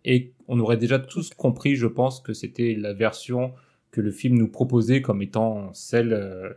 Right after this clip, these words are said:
la bonne, parce que déjà, les, les, avec l'ego des deux hommes qui, qui travestissent l'un l'autre, et là, on avait quelque chose quand même de beaucoup plus, euh,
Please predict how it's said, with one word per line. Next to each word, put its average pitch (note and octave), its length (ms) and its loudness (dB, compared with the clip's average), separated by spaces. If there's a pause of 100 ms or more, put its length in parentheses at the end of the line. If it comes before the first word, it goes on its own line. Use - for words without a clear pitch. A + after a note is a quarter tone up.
la G2+ 120 -8
bonne, B2 260 2
parce G#2+ 180 -8
que - 80 -14
déjà, B2+ 500 0 (260)
les, G2 200 -4
les, G2 540 -6
avec G2 320 -6
l'ego A2 340 4
des G#2 180 0
deux G#2+ 340 -2
hommes A2 260 2
qui, G2 420 -12
qui - 120 -20
travestissent - 720 -6
l'un G2+ 220 -8
l'autre, C3+ 460 0
et G#2+ 60 -10
là, G2+ 260 -4
on A2 80 -2
avait G2 160 -6
quelque G#2 220 -6
chose A2 200 -4
quand G#2 100 -2
même G#2 180 -2
de G2+ 60 -2
beaucoup G2+ 320 -6
plus, A2+ 320 4
euh, F#2+ 200 2